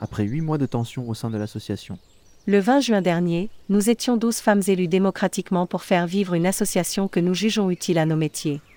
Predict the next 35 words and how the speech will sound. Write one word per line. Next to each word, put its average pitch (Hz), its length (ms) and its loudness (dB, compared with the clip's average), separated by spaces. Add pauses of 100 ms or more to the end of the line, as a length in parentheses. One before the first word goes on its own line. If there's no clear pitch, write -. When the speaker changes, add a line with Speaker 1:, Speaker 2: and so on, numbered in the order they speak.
(240)
Speaker 2:
Le 196 120 4
vingt 240 220 6
juin 226 200 4
dernier, 170 460 2 (200)
dès 190 140 6
la 240 120 8
première 202 360 4
minute 190 340 2
a 165 60 2
cependant 170 460 2
commencé 185 480 2
un 160 80 4
harcèlement 170 480 0
sans 185 180 0
fondement 175 380 0
ni 190 160 2
trêve 214 260 2
et 185 60 0
savamment 185 440 4
orchestré 175 480 0
par 160 200 2
des 160 200 2
égos 180 200 2
surdimensionnés. 156 880 0 (360)
À 190 120 8
maintes 240 220 4
reprises, 190 580 2 (160)
je 202 140 4
me 208 120 6
suis 208 160 0
posé 220 300 4
les 190 100 4
questions 202 400 0
suivantes. 160 640 0 (140)
Un. 156 200 0